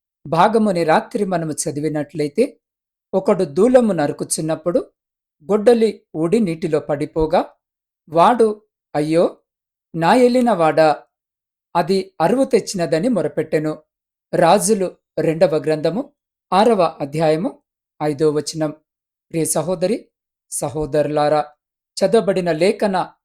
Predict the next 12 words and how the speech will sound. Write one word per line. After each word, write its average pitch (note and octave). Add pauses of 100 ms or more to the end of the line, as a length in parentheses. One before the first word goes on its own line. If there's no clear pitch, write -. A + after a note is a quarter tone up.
(380)
భాగముని F#3+
రాత్రి G#3
మనము E3
పరిశీలన D#3+
చేసినట్లయితే, D3+ (600)
పరిశుద్ధ F#3+
లేఖన G3+ (220)
భాగమునందలి D#3 (520)
ఏలియా G#3+ (140)
చేసిన E3+
ఏడు E3 (180)
అద్భుతములను E3